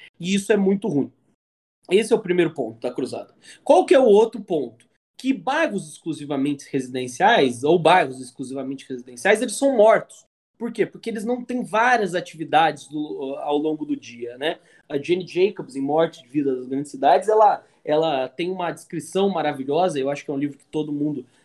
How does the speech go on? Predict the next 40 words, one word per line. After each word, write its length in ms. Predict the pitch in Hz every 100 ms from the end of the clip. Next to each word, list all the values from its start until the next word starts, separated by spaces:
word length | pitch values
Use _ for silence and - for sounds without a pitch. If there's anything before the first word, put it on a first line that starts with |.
| _
deve 260 | 143 147 143
ler, 180 | 156
sobre 240 | 175 185 170
o 60 |
que, 180 | 170 -
que 120 | -
é 40 | 190
o 60 |
balé 400 | 165 175 143 147
das 240 | 156 143 -
ruas, 460 | 143 170 151 123
e 60 | 131
ela 180 | 139 151
vai 260 | 156 160 - - _
trazendo 400 | 151 135 156 160
toda 280 | 160 165 165
essa 180 | 180
beleza 360 | 156 147 165 165
da 140 | 156
vivacidade 880 | 151 165 170 170 - 147 139 147 - _ _ _
de 60 | 151
uma 140 | 156
cidade. 520 | 151 185 110 98 - _ _ _ -
O 100 | 147
Jardim 320 | 170 185 202
Europa, 680 | 233 170 202 220 - 117 - _ _ -
ele 280 | 151 156 190
tem 300 | - 175 202
um 160 | 226
zoneamento 640 | 202 170 165 135 135 160 190
exclusivamente 680 | - 143 131 139 131 135 -
residencial 840 | 127 127 123 120 123 123 117 120
e 40 |
unifamiliar, 800 | 127 127 123 117 107 110 131 170
que 100 | -
aqui 180 | 123 -
em 40 | 120
São 160 | 117
Paulo 420 | 113 123 120 117
é 200 | 117 120